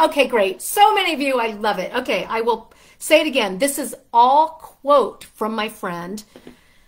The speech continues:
and, um, and your friend. He does care about you because he always tells me, "You need to let your followers know this."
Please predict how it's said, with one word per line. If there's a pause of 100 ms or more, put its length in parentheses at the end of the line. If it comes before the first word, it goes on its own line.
(280)
and,
um, (200)
and
your
friend.
He
does
care
about
you
because
he
always
tells
me,
"You
need
to
let
your
followers
know
this."